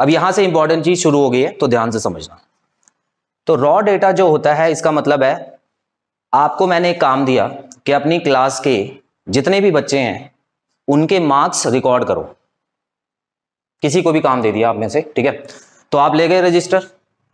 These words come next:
आप रिकॉर्ड करने लग गए। तो आपने इस तरह से रिकॉर्ड किया कि पहला बच्चा रोल नंबर वन, जिसका रोल नंबर वन था, उसके out of hundred की बात कर रहा हूं मैं, हंड्रेड मार्क्स की बात कर रहा हूं, ठीक है।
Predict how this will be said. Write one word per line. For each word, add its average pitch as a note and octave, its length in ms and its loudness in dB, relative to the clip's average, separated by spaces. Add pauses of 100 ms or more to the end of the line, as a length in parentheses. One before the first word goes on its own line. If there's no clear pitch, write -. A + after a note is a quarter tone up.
(540)
आप B2+ 180 0
रिकॉर्ड D3 320 2
करने E3 200 2
लग D#3+ 180 0
गए। E3 140 0 (300)
तो F3 60 0
आपने F3 380 2
इस G#3+ 180 -2
तरह G3+ 160 2
से G3 100 0
रिकॉर्ड D3+ 360 0
किया F#2 180 -4 (2250)
कि - 80 0
पहला E3+ 460 0
बच्चा F3 360 2 (600)
रोल E3 280 2
नंबर F#3+ 260 2
वन, D#3 300 -2 (560)
जिसका C#3+ 260 0
रोल F3 180 4
नंबर F3 240 2
वन D#3+ 180 0
था, D#3 400 -2 (440)
उसके D3+ 300 0 (260)
out F3 200 2
of G#3 140 0
hundred D#3+ 300 0
की E3 80 0
बात C#3 200 0
कर A2+ 100 -2
रहा G2 100 -2
हूं F#2+ 60 -4
मैं, G2 80 -4
हंड्रेड C#3 360 0
मार्क्स B2 300 -2
की B2+ 80 -2
बात A#2 200 0
कर G2 80 -6
रहा G2 60 -6
हूं, G2 60 -2
ठीक D3 100 0
है। F3+ 120 -6